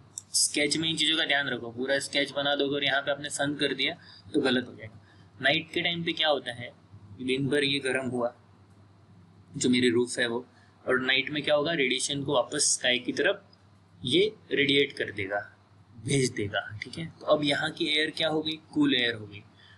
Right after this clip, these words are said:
अब आपने यहाँ पे तो पैराफिट वॉल provide कर रखी है, तो अब वो cool air का movement इस तरफ से नहीं हो सकता। तो एक, और यहाँ पे आपने पैराफिट वॉल provide नहीं की है, तो अब क्या होगा,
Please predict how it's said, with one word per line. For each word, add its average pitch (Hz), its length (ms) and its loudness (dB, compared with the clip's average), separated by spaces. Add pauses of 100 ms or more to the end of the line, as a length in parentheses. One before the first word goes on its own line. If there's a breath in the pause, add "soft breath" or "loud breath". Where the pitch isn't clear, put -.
(120 loud breath)
अब 160 120 2
आपने 170 320 0
यहाँ 156 220 -2
पे 175 120 -4
तो 180 120 -4
पैराफिट 165 520 0
वॉल 170 180 0
provide 156 360 -2
कर 139 180 -4
रखी 131 220 -12
है, 98 100 -14 (160)
तो 160 120 2
अब 151 220 0
वो 170 100 0
cool 170 280 0
air 160 180 0
का 160 120 -4
movement 160 420 -2
इस - 200 -4
तरफ 160 160 0
से 165 120 -8
नहीं 131 180 -2
हो 117 80 -4
सकता। - 320 -8 (500 loud breath)
तो 143 60 0
एक, 143 160 0 (160)
और 139 280 0
यहाँ 139 240 0
पे 165 100 0
आपने 170 220 -4
पैराफिट 160 420 -2
वॉल 156 140 -2
provide 147 360 0
नहीं 147 260 -6
की 117 220 -6
है, 110 60 -8
तो 127 180 -6
अब - 120 -8
क्या 151 120 2
होगा, 160 320 -2